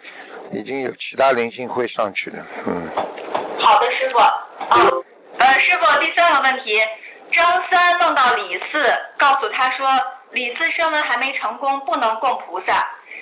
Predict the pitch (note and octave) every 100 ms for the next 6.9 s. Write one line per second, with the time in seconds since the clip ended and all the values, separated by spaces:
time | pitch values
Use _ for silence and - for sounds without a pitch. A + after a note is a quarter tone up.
0 | - - F#4+ E4 D4 D4 D#4 D4+ B3+ -
1 | - F4 C#4 C#4+ E4 E4 E4 D4+ B3 -
2 | - - B3 A#3 D4 E4 E4 - A#3+ A3+
3 | A3+ B3+ A3+ C#4 C4 D4 C#4 C4+ C4+ -
4 | D4+ A#3 - G3 G#3 F#3+ G#3 G#3+ A#3 -
5 | - - D4+ D#4 D#4 D4+ A#3 C4+ C#4 C4+
6 | C#4 C#4 D#4+ D4 A#3+ - F#3 A3+ F#3+